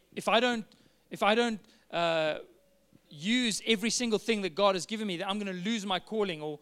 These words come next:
some people have already begun to believe that because I failed in this area, or because I made a mistake there,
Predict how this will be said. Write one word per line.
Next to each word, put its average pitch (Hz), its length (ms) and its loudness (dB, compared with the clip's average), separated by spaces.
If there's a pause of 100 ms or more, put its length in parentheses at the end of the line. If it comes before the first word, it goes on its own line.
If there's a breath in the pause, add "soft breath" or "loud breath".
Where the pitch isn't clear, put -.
(160 soft breath)
some 233 160 0
people 226 180 -2
have 190 180 -4
already 220 360 -2
begun 196 340 0
to 196 100 -8
believe 190 340 -2
that 196 80 -6
because 208 260 -4
I 202 80 2
failed 220 420 0
in 196 100 -6
this 202 180 -4
area, 185 260 0
or - 20 -4
because 180 200 -4
I 202 60 4
made 208 160 2
a 208 40 -2
mistake 202 520 -4
there, 196 200 2